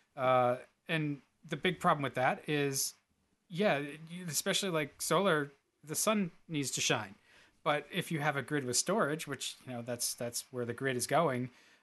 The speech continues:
um, it, it smooths out those peaks and valleys. And so if,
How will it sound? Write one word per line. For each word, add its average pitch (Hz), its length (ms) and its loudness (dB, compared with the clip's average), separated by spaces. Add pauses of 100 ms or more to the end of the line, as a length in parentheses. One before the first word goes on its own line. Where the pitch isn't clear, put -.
um, 135 500 0 (640)
it, 165 160 -8
it 147 240 -2 (240)
smooths 165 400 2
out 147 160 2
those 139 180 0
peaks 147 240 -2
and 131 100 -4
valleys. 139 400 0
And 131 120 -2
so 139 280 2
if, - 120 -8